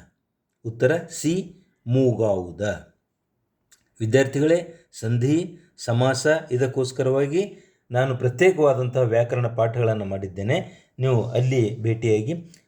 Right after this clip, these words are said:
ಸಮಗ್ರವಾದಂತಹ ಸಂಧಿಗಳ ಪರಿಚಯ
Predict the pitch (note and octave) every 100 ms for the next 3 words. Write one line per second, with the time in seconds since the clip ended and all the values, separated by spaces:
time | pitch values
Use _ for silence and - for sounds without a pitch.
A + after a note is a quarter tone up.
0 | _ - D3+ E3 D3+ E3+ D3 C3+ B2+ B2
1 | B2 A#2 A#2+ A#2 A2 G#2+ G2+ G2 F#2+ -
2 | F#2+